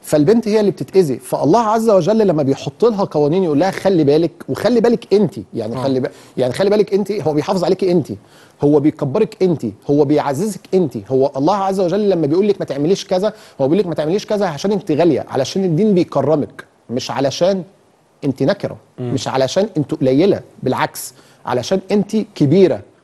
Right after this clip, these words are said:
Speaker 1: فالله عز وجل بيكبرك علشان تدخلي بيتك للزوج اللي يستحقك، اللي تعيشي معاه طول حياتك، وتبقي شخص، شخص حد بيعززك.
Speaker 2: مم.
Speaker 1: لكن النهارده انك تصاحبي فلان وتصاحبي فلان وتصاحبي فلان،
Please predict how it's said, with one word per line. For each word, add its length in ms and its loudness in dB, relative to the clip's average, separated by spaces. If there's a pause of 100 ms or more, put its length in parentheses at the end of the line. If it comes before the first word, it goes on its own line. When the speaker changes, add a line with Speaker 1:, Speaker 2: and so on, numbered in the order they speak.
(180)
Speaker 1:
فالله 460 -2
عز 180 0
وجل 260 0
بيكبرك 640 0
علشان 360 -2
تدخلي 400 0
بيتك 300 2 (100)
للزوج 360 0
اللي 140 2
يستحقك، 760 -4
اللي 160 0
تعيشي 380 -4
معاه 180 -4
طول 220 -2
حياتك، 380 -4 (380)
وتبقي 300 -2
شخص، 360 -6 (120)
شخص 440 -2 (300)
حد 240 -2
بيعززك. 680 -2 (100)
Speaker 2:
مم. 80 -6
Speaker 1:
لكن 200 -2
النهارده 280 0
انك 180 -2
تصاحبي 380 -4
فلان 320 0
وتصاحبي 360 -2
فلان 280 0
وتصاحبي 360 -2
فلان، 300 2